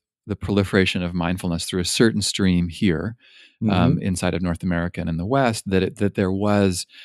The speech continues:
Speaker 1: appreciate you reminding both me and listeners about the way that actually inside of Buddhist teachings, it is a lot about working with, and yet
Speaker 2: I could
Speaker 1: being
Speaker 2: tell you
Speaker 1: with
Speaker 2: two things that did that.
Speaker 1: Sure. <laughs> Go for it.
Speaker 2: <laughs> Well, one is,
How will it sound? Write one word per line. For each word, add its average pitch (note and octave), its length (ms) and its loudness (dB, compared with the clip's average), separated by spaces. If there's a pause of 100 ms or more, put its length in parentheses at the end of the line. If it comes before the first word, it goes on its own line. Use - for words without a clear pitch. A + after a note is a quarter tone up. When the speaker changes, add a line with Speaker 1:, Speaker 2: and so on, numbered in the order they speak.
(140)
Speaker 1:
appreciate A2+ 420 2
you F#2+ 140 0
reminding F2+ 760 0 (520)
both F2+ 320 -4
me F#2+ 140 2
and F2 80 0
listeners G2 380 -2
about E2+ 320 -8
the F2+ 100 -8
way G2 360 0
that F2+ 140 0
actually F2 360 -6
inside E2+ 240 -6
of E2+ 80 -6
Buddhist E2+ 320 -6
teachings, F#2 480 -2
it A2+ 140 -6
is B2+ 280 0
a F3 60 0
lot E2+ 180 -2
about D#2+ 260 -10
working F#2 300 -12
with, F#2+ 340 -12 (400)
and G#2 120 2
yet G#2 160 6
Speaker 2:
I - 40 4
could A#2+ 100 4
Speaker 1:
being C3 120 8
Speaker 2:
tell D3+ 80 10
you C#3 80 10
Speaker 1:
with E2+ 140 2
Speaker 2:
two D3 180 6
things B2+ 280 2
that A#2 480 -2
did B2 200 6
that. G2+ 160 4
Speaker 1:
Sure. A3+ 320 8 (340)
<laughs> F3 320 8
Go D3 120 6
for A2 260 2
it. - 100 -2
Speaker 2:
<laughs> - 440 4 (340)
Well, D#3+ 380 6
one F3+ 320 4
is, G#2+ 400 6